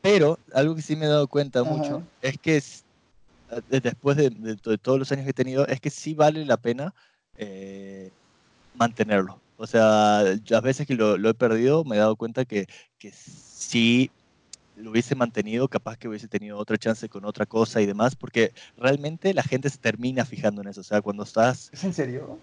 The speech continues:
Speaker 1: Sí, o sea, cuando estás compitiendo es como que, ah, no, no estás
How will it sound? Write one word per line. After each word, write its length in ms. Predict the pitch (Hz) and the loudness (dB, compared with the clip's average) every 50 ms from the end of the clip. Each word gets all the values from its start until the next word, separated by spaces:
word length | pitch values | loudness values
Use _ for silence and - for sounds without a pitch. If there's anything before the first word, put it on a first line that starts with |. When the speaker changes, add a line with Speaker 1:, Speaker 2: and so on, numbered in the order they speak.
| _ _ _ _ _ _ _ _ _ - | _ _ _ _ _ _ _ _ _ -10
Speaker 1:
Sí, 380 | - - - 127 117 107 - _ - | -6 -2 0 0 0 0 -2 _ -6
o 80 | 110 | -2
sea, 120 | 110 113 110 | 0 0 2
cuando 120 | 113 113 | 2 2
estás 160 | - - 143 | 2 0 -2
compitiendo 460 | - 165 156 131 120 - 123 127 139 151 | -2 -4 -4 -4 -4 -2 -2 -2 0 -2
es 80 | 147 | -2
como 220 | - 135 120 113 104 | -2 -4 -10 -6 -2
que, 100 | 104 104 | 2 2
ah, 480 | 123 143 151 151 151 147 139 127 123 120 117 117 110 95 - - | 4 4 4 4 4 4 2 0 -2 -6 -8 -10 -14 -16 -18 -20
no, 200 | - 113 120 120 - 113 | -18 -16 -16 -16 -16 -10
no 120 | 120 127 | -6 -6
estás 420 | 123 - - 131 127 123 - - | -4 -2 0 2 2 2 0 -6